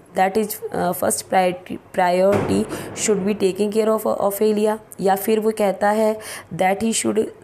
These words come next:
seek revenge on whoever is responsible for Polonius' death। ठीक है, तो वो उसको ये एडवाइस देता है कि जिस किसी ने भी उसके पिता को मारा है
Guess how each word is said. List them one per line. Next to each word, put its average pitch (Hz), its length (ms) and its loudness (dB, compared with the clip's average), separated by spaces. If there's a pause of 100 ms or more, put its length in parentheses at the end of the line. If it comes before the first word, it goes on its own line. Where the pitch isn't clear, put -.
(140)
seek 220 200 -2
revenge 208 500 2
on 196 400 0
whoever 190 640 2
is 196 340 -2
responsible 185 760 0
for 196 240 -4 (100)
Polonius' 175 460 -2
death। 156 360 -4 (440)
ठीक 226 140 -6
है, 220 160 0 (320)
तो 240 80 0
वो 277 260 2
उसको 277 240 0
ये 233 220 4
एडवाइस 202 340 2
देता 170 300 -2
है 196 280 2
कि 233 400 -2 (1160)
जिस 202 180 -2
किसी 247 280 -2
ने 254 140 2
भी 254 140 0
उसके 233 300 -4
पिता 202 440 -2
को 220 220 0
मारा 185 420 2
है 170 300 -4